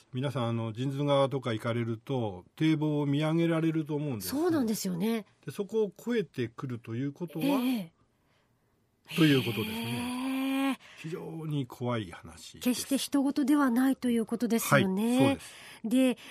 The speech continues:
Speaker 2: 水害でね、家が浸水したとか、車が水に浸かったとか、土砂災害で家が潰れちゃったとかっていう被害がね、ほんとなんか頻繁にニュースで流れておりますが、万が一に備えてどう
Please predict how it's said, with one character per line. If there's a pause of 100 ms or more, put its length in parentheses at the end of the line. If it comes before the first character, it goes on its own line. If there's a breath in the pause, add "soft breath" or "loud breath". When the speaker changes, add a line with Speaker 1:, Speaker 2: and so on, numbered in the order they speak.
Speaker 2:
水
害
で
ね、
家
が
浸
水
し
た
と
か、
車
が
水
に
浸
か
っ
た
と
か、
土
砂
災
害
で
家
が
潰
れ
ち
ゃ
っ
た
と
か
っ
て
い
う
被
害
が
ね、
ほ
ん
と
な
ん
か (360 loud breath)
頻
繁
に
ニ
ュ
ー
ス
で
流 (100)
れ
て
お
り
ま
す
が、 (200 loud breath)
万
が
一
に
備
え
て (220 loud breath)
ど
う